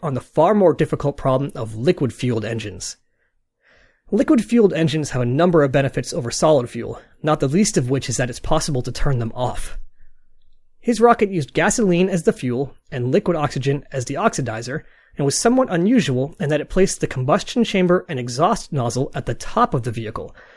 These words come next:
with the fuel and oxidizer at the bottom. This was an attempt to make the vehicle more stable, but later experiments proved it made no difference. Goddard's first rocket flew in Auburn, Massachusetts,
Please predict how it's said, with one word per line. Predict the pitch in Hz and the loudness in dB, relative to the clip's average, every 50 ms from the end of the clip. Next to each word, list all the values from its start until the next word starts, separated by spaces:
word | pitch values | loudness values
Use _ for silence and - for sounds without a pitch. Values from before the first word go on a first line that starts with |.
| _ _ - | _ _ -4
with | 147 131 | -4 -4
the | - - | -4 -6
fuel | - - 156 160 190 196 180 | -8 -4 0 4 4 6 6
and | 160 160 | 4 2
oxidizer | 170 175 170 - - 156 139 127 123 131 - | 2 0 0 0 0 -2 -2 0 -2 -2 -4
at | 127 123 | -6 -6
the | - | -4
bottom. | 110 - 175 180 147 - - 73 - _ _ _ _ _ _ _ _ _ _ _ _ _ _ _ _ _ _ - - _ _ _ _ - | 0 0 2 2 0 -2 -6 -12 -18 _ _ _ _ _ _ _ _ _ _ _ _ _ _ _ _ _ _ -20 -20 _ _ _ _ -4
This | 254 247 - | -2 0 0
was | 294 226 226 | 0 2 2
an | 196 | 2
attempt | 165 - - 175 170 175 - | 2 2 0 0 0 0 0
to | - 151 | 0 0
make | 160 156 - | 0 0 0
the | 139 | -2
vehicle | 120 143 139 147 143 147 131 | 0 2 0 2 2 0 -2
more | 127 123 120 | -2 -2 -4
stable, | - - - 196 190 160 127 113 104 - _ _ _ _ _ - - | -4 0 4 4 4 4 4 0 -4 -6 _ _ _ _ _ -8 -4
but | - 143 127 | -4 -2 2
later | 160 196 220 220 202 180 | 4 4 6 6 6 4
experiments | - - - 180 160 156 151 139 - - | 2 2 2 2 2 2 0 -2 -6 -8
proved | - - - 151 147 131 | -6 0 2 2 2 2
it | 123 127 | 0 0
made | 131 139 139 | 2 2 2
no | 131 131 139 | 2 2 0
difference. | 131 - 113 - - - - - - - - - - _ _ _ _ _ _ _ _ _ _ _ _ _ _ _ _ _ _ _ _ _ _ _ _ _ _ _ _ _ _ - | 0 -2 -4 -8 -10 -12 -12 -10 -10 -10 -10 -12 -16 _ _ _ _ _ _ _ _ _ _ _ _ _ _ _ _ _ _ _ _ _ _ _ _ _ _ _ _ _ _ 2
Goddard's | - 180 208 277 294 - - | 2 4 4 4 0 -2 0
first | - 185 202 - - | 2 2 2 2 2
rocket | - 151 135 131 - 147 - - | 2 2 2 2 0 -4 -8 -6
flew | - 143 143 143 151 | -2 0 0 0 0
in | - 127 127 - | -2 -4 -6 -4
Auburn, | 151 147 165 165 190 185 185 | 0 0 2 2 2 2 2
Massachusetts, | 165 143 151 - 165 - - - 120 - - 123 - - - | 2 0 0 0 -2 -4 -4 -4 -4 -4 -4 -6 -8 -8 -12